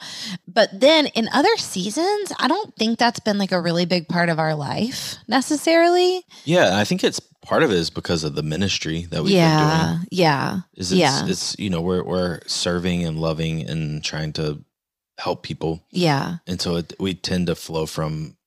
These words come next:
Speaker 2: who is God putting in our path
Speaker 1: Yeah.
Speaker 2: versus,
Speaker 1: Yeah.
Speaker 2: you know.
Speaker 1: Which in this particular season and really in the last ten years,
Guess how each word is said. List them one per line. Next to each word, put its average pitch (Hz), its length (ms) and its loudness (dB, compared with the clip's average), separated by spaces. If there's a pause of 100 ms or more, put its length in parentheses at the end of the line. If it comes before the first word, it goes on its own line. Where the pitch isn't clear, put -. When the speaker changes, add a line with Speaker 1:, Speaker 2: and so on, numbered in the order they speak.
(200)
Speaker 2:
who 90 120 -4
is 80 120 -2
God 78 260 -4
putting 80 240 -2
in 73 120 -4
our - 80 -8
path - 560 -6
Speaker 1:
Yeah. 160 340 4
Speaker 2:
versus, 151 320 -2 (720)
Speaker 1:
Yeah. 120 340 -6
Speaker 2:
you - 100 -20
know. 78 40 -20 (840)
Speaker 1:
Which 220 220 0 (100)
in 226 220 2
this 214 260 4
particular 170 520 0
season 151 440 2
and 160 200 -2
really 170 260 4
in 165 120 -2
the 147 100 0
last 139 400 -4
ten 131 260 -4
years, 98 640 -6